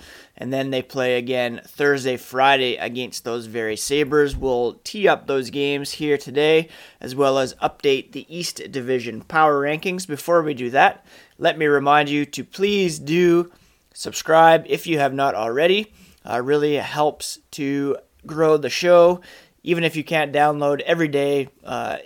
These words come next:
just hitting that button really does make a difference.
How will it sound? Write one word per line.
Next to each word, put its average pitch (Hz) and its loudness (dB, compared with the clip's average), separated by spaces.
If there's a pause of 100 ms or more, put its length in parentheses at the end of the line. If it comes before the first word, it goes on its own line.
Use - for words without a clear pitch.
(140)
just 170 -4
hitting 151 -2
that 113 -2
button 120 -4
really 135 -2
does 131 -2
make 135 -6
a 143 -10
difference. 160 0